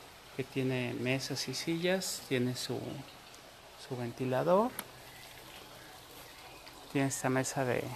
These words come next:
de jardín con su sombrilla. También cuenta con sus camastros, asador. Es una casa muy, pues, muy equipada.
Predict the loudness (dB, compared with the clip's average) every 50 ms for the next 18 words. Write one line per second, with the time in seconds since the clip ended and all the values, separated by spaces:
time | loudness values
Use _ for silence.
0 | -6 -8 -6 -2 0 0 0 2 4 4 6 6 8 8 8 8 8 8 6 6
1 | 6 6 4 2 2 2 2 2 0 -2 -2 -2 0 2 2 4 6 6 6 8
2 | 8 8 8 8 6 2 -6 -12 -16 -16 -16 -14 -14 -12 -12 -12 -12 -12 -14 -16
3 | -16 -16 -16 -16 -16 -16 -6 0 2 4 4 4 6 6 6 6 6 4 2 2
4 | 2 2 2 0 -2 -2 -2 -2 -2 -2 2 4 6 8 10 12 12 12 10 10
5 | 6 6 8 10 10 10 8 4 2 2 2 2 4 4 6 8 10 12 12 12
6 | 12 12 8 0 -8 -12 -12 -14 -14 -16 -16 -16 -14 -14 -12 -12 -12 -12 -12 -14
7 | -14 -16 -16 -16 -16 -6 0 0 2 2 4 2 2 2 4 4 6 4 6 6
8 | 6 6 6 6 4 4 4 6 4 4 4 2 2 0 -2 -2 -6 -8 -12 -12
9 | -12 -12 -12 -12 -12 -12 -14 -14 -12 -12 -12 -12 -12 -12 -12 -14 -16 -14 -14 -14
10 | -14 -14 -14 -14 -14 -14 -14 -10 -2 0 2 2 4 4 4 4 2 2 0 -4
11 | 8 12 12 12 12 12 12 8 4